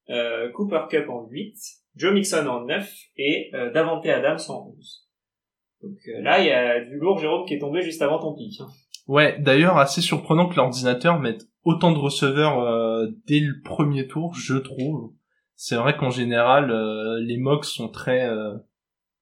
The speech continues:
Speaker 2: running back heavy sur le premier tour.
Speaker 1: On va dire que là, quand même, sur les dix premiers, t'en as, euh, sept qui sont des running backs. Donc, c'est pas non plus, euh,
Speaker 2: Ouais, ouais, mais intéressant aussi de voir que l'ordinateur fait sortir Jefferson devant Cup.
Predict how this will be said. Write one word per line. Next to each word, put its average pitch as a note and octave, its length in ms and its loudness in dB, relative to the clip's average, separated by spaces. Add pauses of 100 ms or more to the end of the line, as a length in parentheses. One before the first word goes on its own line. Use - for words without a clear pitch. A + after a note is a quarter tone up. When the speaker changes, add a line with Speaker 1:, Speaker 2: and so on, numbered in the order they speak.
(220)
Speaker 2:
running E3+ 380 6
back D#3+ 240 2 (220)
heavy D3+ 560 -4
sur - 220 -4
le A2+ 120 -2
premier A#2+ 300 -2
tour. - 500 -6
Speaker 1:
On - 120 -14
va A#2+ 100 -4
dire E3+ 160 -2
que C3+ 40 -4
là, D#3 120 0
quand E3 80 -4
même, F3 100 -6
sur C3 200 -6
les B2 120 -6
dix C#3 140 -10
premiers, D3+ 460 -2
t'en B2 180 -10
as, C3+ 300 -6
euh, A2+ 40 -12
sept E3+ 380 -6
qui C3 100 -14
sont C3 220 -8
des B2+ 80 -4
running B2+ 280 -6
backs. G#2+ 220 -16
Donc, G2+ 140 -18
c'est - 180 -14
pas C#3 180 4
non C3 160 -4
plus, D3 380 -8
euh, - 260 -12 (140)
Speaker 2:
Ouais, E3+ 440 4
ouais, B2+ 200 4
mais A#2+ 440 -6 (340)
intéressant F3+ 520 4
aussi E3+ 220 -4
de D3+ 60 -6
voir D3+ 160 2
que D3 80 -4
l'ordinateur B2 520 -2
fait - 120 -8
sortir A#2+ 420 -6
Jefferson C3 600 -2
devant A#2+ 240 -2
Cup. - 220 -10